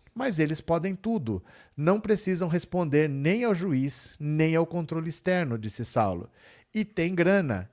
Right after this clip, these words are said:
retrucou G Dias. Saulo Moura concordou. Exato. Tanto G Dias quanto Saulo deixaram os cargos que ocupavam após a reestruturação promovida por Lula após o oito de janeiro. Quer dizer,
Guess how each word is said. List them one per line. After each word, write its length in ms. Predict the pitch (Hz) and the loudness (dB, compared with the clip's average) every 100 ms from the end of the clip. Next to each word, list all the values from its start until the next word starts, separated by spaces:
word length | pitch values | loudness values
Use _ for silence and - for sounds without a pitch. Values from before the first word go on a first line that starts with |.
| _ | _
retrucou 500 | - 120 123 127 135 | -2 -2 0 0 2
G 160 | 123 127 | 4 2
Dias. 440 | 110 110 98 95 - - - | 2 0 0 -2 -10 -20 -8
Saulo 360 | - 135 135 | 2 4 4
Moura 300 | 127 127 131 | 4 2 2
concordou. 640 | 135 143 139 160 127 104 90 _ - | 0 -4 -4 -4 -2 -2 -4 _ -4
Exato. 640 | 139 131 113 135 117 - - - - - | 0 2 4 4 4 -2 -20 -20 -12 0
Tanto 320 | 185 190 190 | 2 2 2
G 180 | 160 220 | 4 2
Dias 440 | 160 170 165 160 | 2 0 0 0
quanto 320 | - 160 - | 0 -2 -2
Saulo 360 | - 139 131 135 | -4 2 4 2
deixaram 600 | 127 151 - 151 160 180 | 0 0 0 0 0 -2
os 100 | - | -4
cargos 460 | - 135 135 131 - | 0 2 2 -2 -4
que 100 | 147 | -4
ocupavam 560 | - 120 120 117 123 | -4 0 2 2 0
após 340 | 135 - 131 131 | -2 2 0 2
a 60 | |
reestruturação 840 | 113 170 - 180 180 180 - 131 | 0 0 -2 -4 -2 0 0 -2
promovida 460 | 123 135 127 113 110 | -2 -2 -2 -2 -4
por 240 | - 175 | -4 -2
Lula 300 | 160 120 123 123 - - | 0 2 0 -4 -18 -8
após 640 | - 180 - 117 113 - _ | -2 -2 0 0 0 -4 _
o 60 | 156 147 101 | -2 0 0
oito 320 | 95 92 98 | -2 -4 -6
de 160 | 98 | -4
janeiro. 560 | 101 110 117 127 98 82 - _ _ | -2 -2 -2 -2 -2 -6 -14 _ _
Quer 140 | - 185 | -2 -2
dizer, 380 | 151 147 113 | 2 2 0